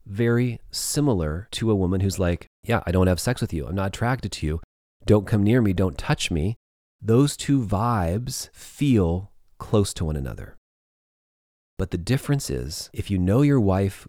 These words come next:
girlfriend, or partner, and you know she's very sexual, and you know she's willing to do it with you all the time, and you know that at the drop of a hat, she'd be willing to do it in almost any way, shape, or form,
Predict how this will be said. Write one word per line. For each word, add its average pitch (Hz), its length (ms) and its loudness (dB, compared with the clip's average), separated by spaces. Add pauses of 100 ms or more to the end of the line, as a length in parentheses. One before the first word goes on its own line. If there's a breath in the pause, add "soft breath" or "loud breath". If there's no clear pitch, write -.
girlfriend, 92 420 -2
or 87 60 0
partner, 76 600 -6
and 92 140 -2
you 90 60 4
know 95 320 6
she's 139 240 -2
very 110 200 4
sexual, 78 720 -6 (300)
and 98 140 2
you 98 80 6
know 117 240 6
she's 117 240 0
willing 110 260 2
to 104 60 2
do 98 160 0
it 90 80 0
with 95 160 -2
you 90 100 0
all 87 200 0
the 147 100 -4
time, 69 440 -8 (400)
and 117 200 2
you 113 80 4
know 117 340 4
that 139 120 4
at 120 80 -2
the - 60 -6
drop 98 320 -2
of 135 100 -4
a 139 60 -2
hat, 98 380 -4
she'd 98 200 -4
be 101 100 2
willing 110 300 2
to 107 120 -2
do 98 200 2
it 85 80 0
in 87 100 -4
almost 104 320 -2
any 127 180 0
way, 113 140 2
shape, 101 260 -2
or 90 60 -6
form, - 380 -12